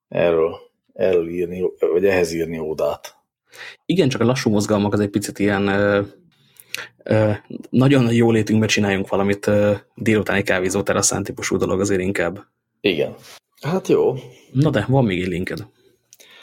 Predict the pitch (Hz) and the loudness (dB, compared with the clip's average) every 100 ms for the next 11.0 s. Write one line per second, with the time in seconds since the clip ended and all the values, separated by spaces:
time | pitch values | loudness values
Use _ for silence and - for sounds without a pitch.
0 | _ _ 208 190 135 117 120 110 95 90 | _ _ 0 2 2 2 2 2 2 2
1 | 90 101 95 87 - 104 95 - 98 101 | 0 0 0 0 0 0 0 -2 0 0
2 | 98 98 98 - - 98 101 104 - - | 0 0 -4 -2 0 2 2 0 -8 -20
3 | _ _ - 107 113 - 95 90 92 90 | _ _ -16 -8 -2 0 -2 0 -2 -2
4 | - - 98 92 92 87 95 90 85 85 | -4 -2 0 0 -2 0 2 2 0 -2
5 | 87 87 80 82 87 110 120 117 - _ | -2 -2 -4 -6 -2 0 0 -4 -14 _
6 | _ _ - 107 196 196 202 170 117 120 | _ _ -14 -2 0 2 2 2 2 2
7 | 113 113 104 104 107 101 104 104 - 107 | 2 2 2 2 2 0 0 -2 -2 -2
8 | - 135 - - _ _ _ _ 220 80 | 0 -2 -2 -12 _ _ _ _ -2 -2
9 | 78 - 87 76 80 78 - - 82 78 | -4 -4 -2 0 -2 -2 0 2 2 0
10 | 80 82 78 92 76 78 160 98 101 107 | 0 -2 -4 -2 -2 -2 -4 -6 -8 -10